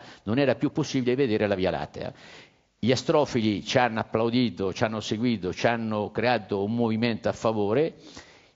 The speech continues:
Nasce nel novantadue una legge proprio sull'inquinamento luminoso e viene messa a riferimento la nostra campagna istituzionale e onestamente questo ci ha portato poi a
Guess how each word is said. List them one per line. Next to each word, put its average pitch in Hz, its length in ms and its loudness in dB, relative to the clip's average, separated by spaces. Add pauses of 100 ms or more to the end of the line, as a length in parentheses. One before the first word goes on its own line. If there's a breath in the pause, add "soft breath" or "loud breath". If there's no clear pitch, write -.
(100)
Nasce 143 420 2
nel 120 160 0
novantadue 123 540 2
una 117 140 0
legge 98 420 2
proprio 131 320 0
sull'inquinamento 113 960 0
luminoso 117 280 -2
e 104 40 0
viene 110 220 0 (140)
messa 117 280 -2
a - 20 2
riferimento 110 640 -2
la 98 100 2
nostra 110 380 -2
campagna 101 400 -4
istituzionale 113 800 0 (460 loud breath)
e - 180 2
onestamente 127 640 0
questo 127 600 0
ci - 100 -6
ha 107 60 2
portato 113 500 0
poi 107 300 0
a 98 80 -2